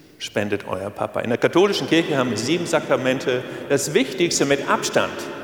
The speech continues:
ist die Taufe. Alle anderen Sakramente sind irgendwie Ableitungen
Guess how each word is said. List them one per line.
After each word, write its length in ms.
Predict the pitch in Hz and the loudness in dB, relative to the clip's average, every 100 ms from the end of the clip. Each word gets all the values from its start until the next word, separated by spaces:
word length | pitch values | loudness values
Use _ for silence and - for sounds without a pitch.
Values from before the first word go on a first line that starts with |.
| - - - - | -12 -14 -18 -8
ist 180 | 135 - | -8 -6
die 100 | 165 | -8
Taufe. 440 | - 208 196 - - - - - - - - - - - - - - - - | -2 0 0 -6 -10 -18 -20 -20 -20 -20 -20 -20 -20 -20 -20 -20 -20 -20 -20
Alle 540 | - 185 226 226 220 170 | 2 4 6 4 4 2
anderen 440 | 180 202 185 175 | 0 0 0 0
Sakramente 760 | 156 160 160 139 139 156 165 151 | 2 0 2 2 2 -2 2 0
sind 260 | 127 143 - | 2 0 0
irgendwie 360 | 143 139 139 | -2 0 -2
Ableitungen 1040 | - - - 120 117 117 - 123 123 135 | 0 -2 0 0 2 0 0 0 0 -2